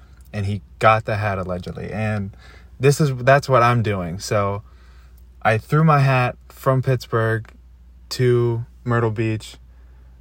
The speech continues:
and I'm here right now. I have the hat.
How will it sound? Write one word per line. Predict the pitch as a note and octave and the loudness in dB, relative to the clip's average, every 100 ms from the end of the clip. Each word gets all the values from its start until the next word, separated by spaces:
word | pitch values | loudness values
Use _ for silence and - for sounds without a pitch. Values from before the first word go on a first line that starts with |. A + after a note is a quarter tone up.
| - | -18
and | - A2+ G#2+ G#2 G2+ G#2+ - - - - - | -6 -2 -2 -2 -4 -8 -12 -20 -20 -10 -2
I'm | A#2 | 2
here | B2+ D3 | 2 4
right | C#3 A2 | 2 2
now. | A#2+ A#2+ A#2+ A#2+ A#2+ - - - - | 2 2 2 2 -4 -10 -20 -14 -6
I | |
have | A2+ C3+ C3 | -2 0 0
the | B2+ A2+ | 0 -2
hat. | A#2 A2 G#2 | 0 0 0